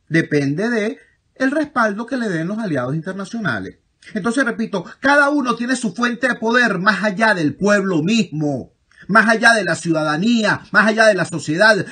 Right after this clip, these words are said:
Por eso les importa poco lo que le pase al ciudadano. ¿Cuál es la posición de ambos factores frente a este tema crucial, vale? El tema de la vacunación. ¿Cuál es la propuesta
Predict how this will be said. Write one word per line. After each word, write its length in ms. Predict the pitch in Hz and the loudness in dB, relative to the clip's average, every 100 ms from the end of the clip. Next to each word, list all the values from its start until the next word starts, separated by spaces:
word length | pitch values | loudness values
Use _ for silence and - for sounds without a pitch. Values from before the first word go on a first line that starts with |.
| - | -2
Por 140 | 220 | 2
eso 180 | 240 254 | 2 2
les 160 | 262 214 | 2 4
importa 920 | 214 175 262 254 - - 202 - _ | 2 4 4 4 4 4 4 2 _
poco 580 | 277 226 - 147 117 - _ _ _ | 2 2 0 -8 -10 -12 _ _ _
lo 140 | 120 | -12
que 100 | 110 | -8
le 100 | 110 | -10
pase 320 | 101 180 - | -6 -8 -8
al 60 | 113 | -12
ciudadano. 600 | - 101 95 95 87 85 _ _ - | -12 -10 -8 -8 -10 -14 _ _ 2
¿Cuál 180 | 320 | 2
es 120 | 359 320 | 4 2
la 140 | 339 | 0
posición 880 | - 214 170 139 208 220 156 85 - _ _ - | 0 -2 -2 0 4 4 2 -2 -12 _ _ -2
de 120 | 147 | 2
ambos 300 | 165 208 247 | 4 2 -2
factores 560 | 202 - 202 208 170 - - | -2 -4 -2 0 0 -4 0
frente 280 | 170 139 | 0 2
a 40 | 170 | 0
este 180 | 220 220 | 0 0
tema 240 | 233 247 | 2 0
crucial, 500 | 233 147 147 185 247 | 0 -2 2 2 4
vale? 540 | 220 294 330 196 - _ _ _ | 4 2 2 -4 -8 _ _ _
El 220 | 190 190 | 0 2
tema 220 | 180 196 226 | 2 2 4
de 60 | |
la 80 | 247 | 2
vacunación. 520 | - 196 170 240 247 - - | 2 -2 -2 -2 -2 -4 2
¿Cuál 180 | 262 | 2
es 60 | 247 | 6
la 180 | 254 220 | 4 4
propuesta 1000 | 208 208 208 247 247 220 - 175 - _ | 2 2 2 4 4 2 0 0 0 _